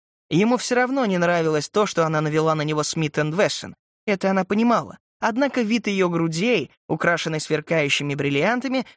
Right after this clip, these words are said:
на него подействовал. Родж сбросил полотенце, жилистый член подпрыгивал у него впереди, вид и уморительный,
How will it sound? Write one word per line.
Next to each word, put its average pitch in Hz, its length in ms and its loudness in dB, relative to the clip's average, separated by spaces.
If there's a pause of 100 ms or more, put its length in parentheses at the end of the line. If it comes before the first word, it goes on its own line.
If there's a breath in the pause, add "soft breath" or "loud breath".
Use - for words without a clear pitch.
на 240 80 2
него 269 220 4
подействовал. 135 840 -2 (400)
Родж 185 320 2
сбросил 190 540 0
полотенце, 175 720 0 (220)
жилистый 226 400 0
член 214 260 0
подпрыгивал 226 640 0
у 190 60 2
него 196 200 2
впереди, 185 540 -2 (300 soft breath)
вид 247 260 2
и 269 60 0
уморительный, 254 760 0